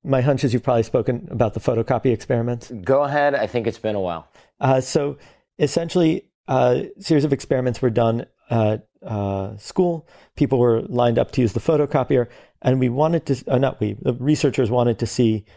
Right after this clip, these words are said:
Speaker 1: uh, what would the effects be of somebody wants to cut in line. So they tested it in a few ways. One is they had people come up and say, "Mind if I cut to the front of the line? I am,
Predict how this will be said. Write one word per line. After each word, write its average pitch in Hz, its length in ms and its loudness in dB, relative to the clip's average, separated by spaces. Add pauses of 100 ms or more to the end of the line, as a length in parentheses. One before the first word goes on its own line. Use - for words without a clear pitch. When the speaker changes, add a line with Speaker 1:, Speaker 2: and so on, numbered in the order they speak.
(260)
Speaker 1:
uh, 110 240 2
what 117 260 -2
would 156 140 0
the 127 140 2
effects - 580 -4
be 107 560 0 (160)
of - 320 -4 (240)
somebody 117 280 0
wants 110 240 0
to 110 60 -10
cut 113 220 -4
in 104 60 -6
line. 107 260 -6 (440)
So - 120 0
they 139 100 4
tested 147 360 2
it 147 100 -2
in 131 60 -2
a 117 40 0
few 113 240 -2
ways. - 320 -4 (180)
One 143 220 2
is 123 220 0 (400)
they 131 160 2
had 131 240 0
people 135 340 -2
come 123 220 -2
up 110 160 0
and 113 140 -4
say, 110 280 0 (320)
"Mind 127 220 0
if 120 80 0
I 131 80 0
cut - 200 -2
to 127 60 -4
the 117 60 0
front 117 220 0
of 113 40 0
the 113 40 0
line? 127 340 2 (340)
I 120 180 0
am, 113 360 0